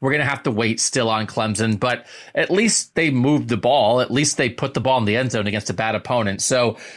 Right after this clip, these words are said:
I still have Clemson on this tier, which is, I'll still, for Clemson, a lot of it is based on preseason. I saw, I thought they'll figure out quarterback one way or the other, and I think their defense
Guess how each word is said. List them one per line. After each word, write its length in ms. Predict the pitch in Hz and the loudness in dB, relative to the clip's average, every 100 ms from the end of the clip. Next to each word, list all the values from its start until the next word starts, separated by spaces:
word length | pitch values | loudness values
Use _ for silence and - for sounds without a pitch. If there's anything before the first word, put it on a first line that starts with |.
| - _ - | -20 _ -2
I 160 | 175 226 | 0 2
still 240 | - 196 | 2 0
have 240 | 151 147 | 2 -2
Clemson 400 | - 165 147 135 | -2 0 0 0
on 160 | 123 127 | 0 2
this 200 | 120 120 | 0 0
tier, 320 | - 151 135 | -2 0 2
which 200 | 123 123 | 2 0
is, 100 | 127 | 0
I'll 180 | 127 135 | 2 0
still, 300 | 117 - 214 | 0 0 0
for 180 | - 131 | 0 -4
Clemson, 460 | - 160 127 113 110 | 0 -2 0 0 0
a 120 | 113 | 0
lot 200 | 123 143 | 2 0
of 120 | 120 | 0
it 60 | 107 | -2
is 80 | 98 | -2
based 320 | 120 110 - | -2 0 0
on 180 | 95 90 - - | -2 -4 -14 -14
preseason. 720 | - 185 156 156 131 120 104 101 - - _ - 143 | -2 0 2 2 2 0 -2 -6 -12 -20 _ -10 -2
I 120 | 175 | 0
saw, 300 | - 165 - - | 2 0 0 -4
I 160 | 139 170 | -2 0
thought 520 | 170 - 160 143 131 - - _ _ _ _ | 0 2 4 4 0 -8 -20 _ _ _ _
they'll 120 | 151 | 0
figure 280 | 143 226 220 | 2 2 2
out 140 | 202 - | 2 0
quarterback 460 | 185 175 151 - | 0 2 2 0
one 220 | 131 156 147 | 0 2 2
way 100 | 139 | 2
or 20 | |
the 120 | 131 | 2
other, 160 | 123 131 | 2 2
and 80 | |
I 40 | 113 | 0
think 200 | 135 117 | -2 -2
their 100 | 113 | -2
defense 460 | - 117 120 107 | 0 -2 0 -4